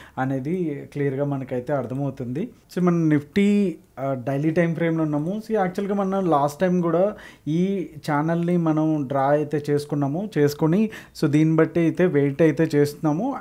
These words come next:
And, ఆ, probably ఏదైతే, ఎప్పుడైతే ఈ హైని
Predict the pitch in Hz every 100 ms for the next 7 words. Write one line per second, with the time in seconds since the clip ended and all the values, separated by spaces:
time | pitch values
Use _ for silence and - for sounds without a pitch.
0 | 185 233 233 196 - 165 156 151 196 214
1 | - - - 156 165 190 185 190 156 143
2 | 190 202 190 190 185 165 165 180 180 139
3 | 156 196 226 240